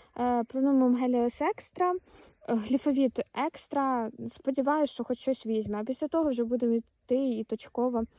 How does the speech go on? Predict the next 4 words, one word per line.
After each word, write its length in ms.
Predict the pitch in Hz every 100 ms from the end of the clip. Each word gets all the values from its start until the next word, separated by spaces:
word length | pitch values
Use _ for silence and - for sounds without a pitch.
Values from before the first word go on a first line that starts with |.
| - - -
брати 300 | 233 240 -
бур'ян. 580 | 220 220 208 208 208 226 - - - -
Чесно, 520 | - 277 330 - 220
соя 500 | - - 269 285